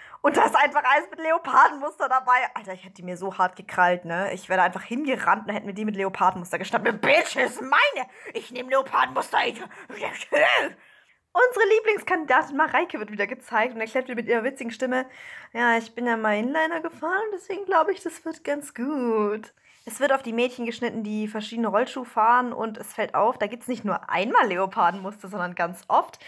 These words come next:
Nämlich sie die Elisa mit Leopardenmuster und diese eine, von der ich den Namen nicht weiß und noch eine andere, von der ich den Namen nicht weiß. Holy shit, die wurde einfach noch nie gezeigt. Ich weiß nicht mal, wer das ist, aber die ist im Opener dabei.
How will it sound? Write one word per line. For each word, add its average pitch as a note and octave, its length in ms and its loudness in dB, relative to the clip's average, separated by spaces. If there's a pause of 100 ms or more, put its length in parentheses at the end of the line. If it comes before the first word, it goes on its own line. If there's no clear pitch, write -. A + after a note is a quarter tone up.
(200)
Nämlich G#3 320 -4
sie G#3+ 100 -10
die G3+ 160 -6
Elisa C#4 440 -2
mit C4 160 -4
Leopardenmuster A#3+ 960 0
und G3+ 160 -4
diese G3+ 280 -2
eine, G#3 500 2 (400)
von G3+ 180 -8
der C#4 80 2
ich D4 80 0
den F3+ 140 -4
Namen B3+ 300 2
nicht D#4 220 -12
weiß C#4 640 0 (320)
und G#3 180 -6
noch G3 120 -2
eine G3 120 2
andere, C#4 240 0
von D4+ 160 -2
der C4+ 120 2
ich C4+ 60 -6
den C4 140 -4
Namen B3 280 2
nicht B3 180 -10
weiß. B3 380 2
Holy A3+ 160 -2
shit, A#3 240 -8
die G#3+ 80 -4
wurde A3+ 160 2
einfach G3 260 0
noch E3 140 -12
nie G#3 180 -6
gezeigt. G#3+ 460 -2
Ich - 100 -10
weiß F#3 140 -4
nicht G#3 60 -4
mal, G#3 80 0
wer F3 60 -2
das - 120 -12
ist, C#4 160 -6
aber G3+ 140 -4
die F3+ 80 -12
ist - 80 -16
im F3+ 100 -12
Opener - 360 0
dabei. F3+ 360 2